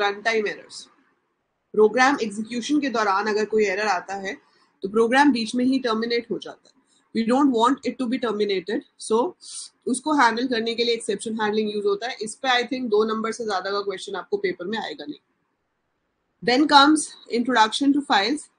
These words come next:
type of files, text file, binary file, सीएसवी files। ये सबसे बड़ा chapter है और इसमें से सबसे ज्यादा questions आते हैं। तो आप ये लगा लो कि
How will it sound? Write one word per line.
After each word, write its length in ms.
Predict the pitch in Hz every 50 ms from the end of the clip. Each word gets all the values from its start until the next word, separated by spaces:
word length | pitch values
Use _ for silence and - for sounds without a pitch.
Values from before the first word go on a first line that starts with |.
| _ _ -
type 240 | 202 196 214 240 - 262
of 100 | 269 - - 226
files, 320 | 196 202 214 247 247 - -
text 240 | 214 202 202 - - -
file, 180 | 226 233 240 202 208
binary 260 | 185 180 190 196 202 -
file, 180 | 196 190 208 214
सीएसवी 420 | - 190 170 160 175 - 175 175
files। 340 | 175 185 190 226 285 294 - _ _ _ _ _ _ _ _ _
ये 220 | 208 240 285 320
सबसे 480 | 339 - - 262 226 - - - 277 269
बड़ा 260 | 233 220 208 202 190 196
chapter 440 | - 190 151 - - _ - 135
है 160 | - - - _ _ _ _ _ _ _ _
और 180 | - 196 - - -
इसमें 340 | 247 247 - 269 277 285
से 200 | 294 - 285 277 294
सबसे 460 | - - 233 220 - - - 247 247
ज्यादा 320 | 226 214 196 190 190 202 202
questions 540 | 208 - 202 180 208 - - 180 180 180 -
आते 280 | - - _ _ -
हैं। 100 | 175 175 _ _ _ _ _ _ _
तो 60 | 190
आप 200 | 185 190 202 202 -
ये 140 | 208 240 254
लगा 300 | 262 254 233 233 220 208
लो 160 | 202 202 220
कि 160 | - - 254